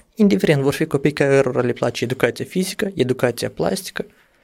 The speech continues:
sau la mine este clasă coreografică, cineva spune dansul. Și mă bucur că copiii nu, nu este preluat după mine, din punct de vedere,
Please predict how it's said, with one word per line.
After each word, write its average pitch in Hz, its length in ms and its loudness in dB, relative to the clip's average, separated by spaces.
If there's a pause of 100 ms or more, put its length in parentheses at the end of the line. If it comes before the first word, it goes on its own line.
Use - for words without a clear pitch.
(360)
sau 147 220 0
la 147 60 2
mine 147 220 4
este 131 240 0
clasă - 260 -2
coreografică, 123 580 -2
cineva 135 600 -2
spune 127 300 -4
dansul. 120 520 -6 (680)
Și - 180 -10
mă 165 80 6
bucur 135 280 0
că 120 80 -8
copiii 147 760 0
nu, 151 500 4 (680)
nu - 100 2
este 180 160 4
preluat 160 340 2
după 139 240 0
mine, 196 360 4 (320)
din 151 120 2
punct 175 220 4
de 165 60 6
vedere, 147 440 4